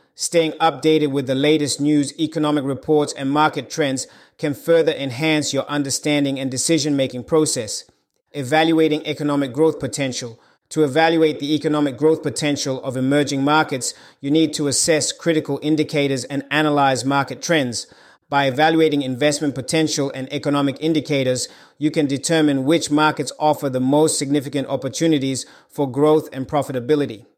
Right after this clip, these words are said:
Here are three critical factors to consider when evaluating the economic growth potential of emerging markets. One, G D P growth rate.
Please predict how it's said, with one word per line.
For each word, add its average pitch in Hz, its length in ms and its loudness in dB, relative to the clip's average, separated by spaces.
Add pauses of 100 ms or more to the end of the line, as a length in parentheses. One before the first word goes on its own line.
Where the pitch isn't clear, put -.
(300)
Here 170 220 2
are 151 60 2
three 185 320 -2
critical 165 420 0
factors 151 460 0
to 143 100 -6
consider 147 500 0
when 139 240 -2
evaluating 147 760 0
the 127 140 -8
economic 147 520 0
growth 151 320 2
potential 139 600 -2 (280)
of 139 300 0
emerging 139 520 2
markets. 139 600 0 (400)
One, 156 420 2 (220)
G 165 240 2
D 156 160 2
P 156 240 0
growth 147 380 2
rate. 123 340 -8